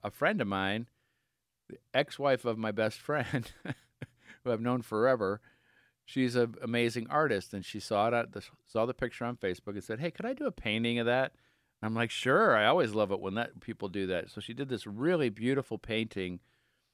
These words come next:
and it ends up that in the town that I used to live in, in Ohio, Stow, Ohio, they chose that painting to be put as a wrap around these, like, traffic boxes, they call 'em. You know, just, like, this big box that's, like,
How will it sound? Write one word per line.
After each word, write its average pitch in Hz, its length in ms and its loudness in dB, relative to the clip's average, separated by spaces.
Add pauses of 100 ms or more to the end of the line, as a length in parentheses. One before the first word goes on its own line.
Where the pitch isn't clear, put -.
(640)
and 135 280 2
it 139 80 2
ends 156 240 2
up 156 220 2
that 123 260 2
in 151 280 0
the 156 80 -2
town 139 360 4
that 127 100 4
I 120 60 6
used 120 220 0
to 113 80 -4
live 120 200 4
in, 110 120 0
in 107 40 -2
Ohio, 117 500 2
Stow, 107 420 2
Ohio, 101 640 0 (720)
they 131 160 6
chose 156 420 4
that 123 240 4
painting 113 540 0 (100)
to 117 100 -8
be 110 240 0
put 131 360 -2
as 113 180 0
a 104 80 0
wrap 147 500 4 (220)
around 107 680 2
these, 110 400 0
like, 110 420 0 (920)
traffic 151 480 4
boxes, 92 500 0
they 95 100 -2
call 92 300 -2
'em. 90 100 -6
You 95 60 -4
know, 104 80 -2
just, 107 120 -4
like, 113 120 -2
this 101 160 -6
big 107 260 -2
box 101 360 2
that's, 98 200 -8
like, 98 180 0